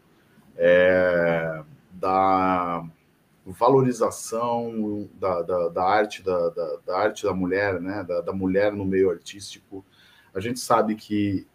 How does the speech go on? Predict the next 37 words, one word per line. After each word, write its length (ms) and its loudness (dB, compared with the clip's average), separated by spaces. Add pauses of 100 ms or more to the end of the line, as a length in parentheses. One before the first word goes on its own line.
(180)
é 80 0
um 160 2
mundo 360 0
machista, 520 -8
o 60 -4
mundo 240 -6
das 240 -2
artes, 300 -4
artes 240 -4
plásticas, 480 -4
arte, 340 -4
arte 300 -6
urbana 400 -2
também. 520 -6 (760)
Não 200 6
só, 300 4
né, 100 0
na 120 -2
verdade, 340 -2
é 20 -4
difícil 380 -6
achar 160 -6
um 80 -4
mundo 320 0
onde 140 -2
não 180 0
são, 340 -6 (240)
onde, 720 -8
não, 240 -10 (400)
onde 180 -14
o 40 -10
machismo 520 -4
não 80 0
predomine, 640 -8
né, 180 -6
mas, 380 -12
é, 240 -6